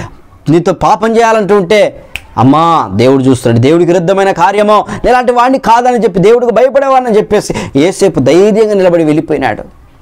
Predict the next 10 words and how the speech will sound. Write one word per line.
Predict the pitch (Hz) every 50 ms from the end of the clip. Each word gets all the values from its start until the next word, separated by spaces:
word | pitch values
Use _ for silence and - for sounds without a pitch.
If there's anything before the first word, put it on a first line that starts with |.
| - - - - - - - _ - - - _ _ _ - -
ఎంత | 101 120 147 170 175 170 170
పరిశుద్ధత, | 147 - 131 123 123 - 131 110 107 113 101 -
ఎంత | 104 110 117 110 104 104
పరిశుద్ధత. | 110 107 107 - - - 98 107 95 90 98 117 131 151 156 - -
బోయాజు | 127 131 175 214 233 233 240 240 233 220 175 - - -
ఒక | 190 196 180
స్త్రీ | 165 - 190 214 240
వచ్చి | 240 - - 220
పండుకుంటే | - 175 202 226 254 254 262 262 196 269
అక్కడ | 262 254 - 254 262 262 233 175